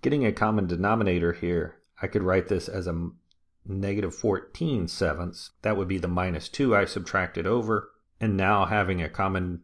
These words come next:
denominator, I can combine these terms to a negative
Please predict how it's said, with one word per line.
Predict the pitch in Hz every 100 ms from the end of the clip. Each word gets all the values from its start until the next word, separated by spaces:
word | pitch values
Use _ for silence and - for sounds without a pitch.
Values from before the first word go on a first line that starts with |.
| -
denominator, | 85 92 107 87 80 76 78 - _ _ _ _
I | 101
can | 98 87
combine | 104 90 95 107
these | 101 87
terms | - 95 90 90
to | - 87
a | 78 73
negative | 92 90 92 90 85 78